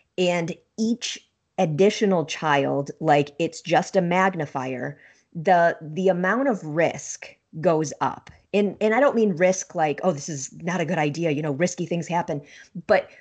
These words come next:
risk from a perspective of volatility. We can't predict the future as easily after we have baby number one as we could have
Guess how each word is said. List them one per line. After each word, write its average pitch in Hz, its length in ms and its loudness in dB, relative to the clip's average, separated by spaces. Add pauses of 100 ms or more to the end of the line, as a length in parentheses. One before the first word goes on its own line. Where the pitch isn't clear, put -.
risk 240 600 0
from 190 260 0
a 180 80 0
perspective 180 600 -2
of 131 160 -4
volatility. 156 1040 -4 (640)
We 208 320 0
can't 254 380 0
predict 190 440 0
the 160 100 0
future 247 680 0 (220)
as 165 200 0 (120)
easily 156 720 2
after 165 320 0
we 165 140 0
have 160 340 0
baby 160 280 2
number 151 280 0
one 156 440 2 (200)
as 180 180 4
we 175 120 0
could 196 280 2
have 147 500 -2